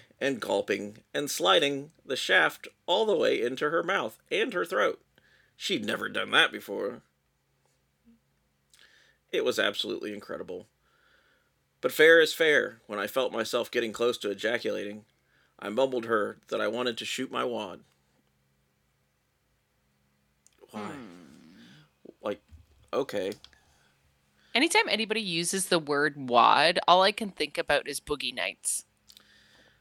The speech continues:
Speaker 1: Think of that, and I just think of snot.
Speaker 2: Ugh.
Speaker 1: Like, immediately. Not that they're
Speaker 2: Ugh.
Speaker 1: that different in consistency, but
Speaker 2: Ugh.
Speaker 1: Okay,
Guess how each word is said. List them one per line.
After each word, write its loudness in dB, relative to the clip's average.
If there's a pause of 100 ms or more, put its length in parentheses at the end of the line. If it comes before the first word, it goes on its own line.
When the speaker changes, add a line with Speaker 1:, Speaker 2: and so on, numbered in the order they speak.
(200)
Speaker 1:
Think -12
of -18
that, -8 (400)
and -6
I -8
just -14
think -12
of -14
snot. -12 (920)
Speaker 2:
Ugh. -14 (280)
Speaker 1:
Like, -14
immediately. -10 (400)
Not -6
that -12
they're -4
Speaker 2:
Ugh. -10
Speaker 1:
that -8
different -8
in -12
consistency, -14
but -12
Speaker 2:
Ugh. 4 (3250)
Speaker 1:
Okay, 0